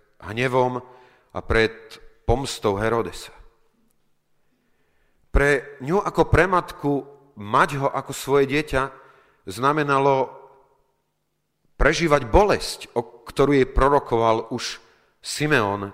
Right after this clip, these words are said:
tam kedysi v chráme. A teraz zrazu táto istá matka, ktorá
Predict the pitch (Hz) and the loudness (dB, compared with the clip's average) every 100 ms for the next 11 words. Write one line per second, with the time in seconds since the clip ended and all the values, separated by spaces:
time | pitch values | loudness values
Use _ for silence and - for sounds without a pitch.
0 | - 113 104 113 104 - 107 117 127 139 | -6 -6 -4 -8 -8 -12 -10 -6 -6 -6
1 | - - _ _ _ _ _ _ _ _ | -14 -20 _ _ _ _ _ _ _ _
2 | _ _ _ _ _ _ - - 156 147 | _ _ _ _ _ _ -10 0 0 0
3 | 120 147 156 147 170 175 175 156 - 143 | 0 -2 -2 -2 -2 -2 -4 -6 -2 -2
4 | 131 151 - 127 120 - 127 117 | 0 -2 -2 -4 -6 -4 -2 0